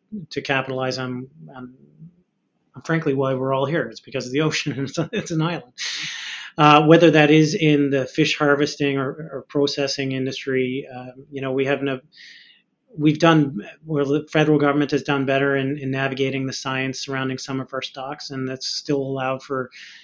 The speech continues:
an inc-, incredible, uh, industry here in both a traditional and non-traditional way. Uh, and we need to kinda make sure that we are continuing to exercise the value of that. But we also need to look at other opportunities in, in, in the ocean, whether that's,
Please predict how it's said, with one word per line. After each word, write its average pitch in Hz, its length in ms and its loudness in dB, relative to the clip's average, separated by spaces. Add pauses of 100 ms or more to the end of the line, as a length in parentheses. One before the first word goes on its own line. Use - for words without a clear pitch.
(220)
an 135 140 -4
inc-, 135 460 -2
incredible, 143 840 0
uh, 127 220 -8 (800)
industry 147 500 4
here 143 260 4
in 131 280 -2
both 143 260 0
a 147 60 -2
traditional 143 580 0
and 131 140 -4
non-traditional 139 760 -6
way. 131 240 -12 (600)
Uh, 147 40 -6
and 131 560 -2
we 131 80 -4
need 135 180 -2
to 131 100 -2
kinda 139 260 -2
make 135 160 -2
sure 135 200 -4
that 135 140 -4
we 127 180 -4
are 127 120 -4
continuing 135 480 -4
to 139 100 -6
exercise 131 480 -6
the 127 80 -10
value 131 360 -10
of 120 80 -12
that. 131 280 -10
But 139 160 -14 (640)
we 151 120 6
also 160 260 6
need 147 160 6
to 147 80 0
look 147 180 0
at 143 100 2
other 147 200 2
opportunities 143 720 -2
in, 131 260 -8
in, 131 360 -10
in 131 120 -8
the 135 140 -4
ocean, 131 400 -8
whether 135 240 -4
that's, 131 320 -8